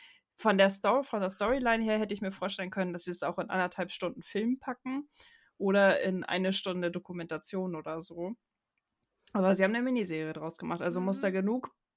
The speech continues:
Speaker 1: Material sein, um das auf so und so viele Folgen, äh, auszuweiten. Deswegen,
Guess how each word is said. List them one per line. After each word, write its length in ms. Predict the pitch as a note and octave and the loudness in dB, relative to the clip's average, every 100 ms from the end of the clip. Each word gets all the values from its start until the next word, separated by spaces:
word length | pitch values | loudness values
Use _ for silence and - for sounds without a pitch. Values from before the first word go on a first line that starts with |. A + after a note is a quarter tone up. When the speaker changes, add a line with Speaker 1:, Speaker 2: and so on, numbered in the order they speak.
| _ | _
Speaker 1:
Material 500 | G3+ G3 - F3+ F#3 | -2 -2 0 4 4
sein, 280 | G3 G3 G3+ | 6 4 4
um 140 | G3 G3+ | 2 0
das 160 | G3 | 0
auf 120 | G3 | -2
so 160 | G3 G3+ | -4 -4
und 80 | G3 | -4
so 140 | G3 | -4
viele 200 | G3 A3+ | -4 -6
Folgen, 460 | G3+ G3+ G3 G3 G3 | -2 0 0 -2 -4
äh, 220 | - F#3+ - | -4 -4 -4
auszuweiten. 640 | F3 - D3+ D#3 E3 E3+ | -6 -6 -8 -10 -10 -10
Deswegen, 480 | E3+ - E3+ F3 | -10 -8 -10 -10